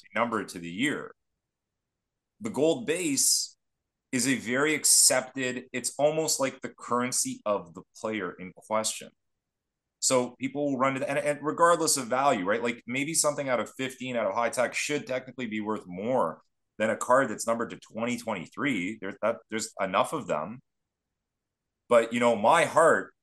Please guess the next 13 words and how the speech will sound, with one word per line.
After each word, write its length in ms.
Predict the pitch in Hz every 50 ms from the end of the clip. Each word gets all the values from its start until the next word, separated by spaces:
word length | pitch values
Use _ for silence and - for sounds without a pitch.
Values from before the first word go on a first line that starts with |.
| _ _
gets 240 | - - - - -
racing 480 | 87 101 117 123 117 - 101 90 87 85
when 100 | 87 95
I 140 | 101 107 104
see 260 | - - 107 101 92
a, 240 | 85 82 78 76 - _ _ _ _ _ _ _ -
a 120 | 92 90
gold 480 | 82 - 104 113 123 127 117 - - -
base 400 | 101 104 107 104 - - - - -
Julio 300 | 104 104 87 73 67 - - - _ _ _ _ _ _ _ _ _ _ _ _ _ _ _ - - - _ _ _ _ _ _ -
as 200 | 104 110 110 107
opposed 540 | 107 - - - 107 107 104 92 - - -
to 400 | 98 92 87 85 82 78 73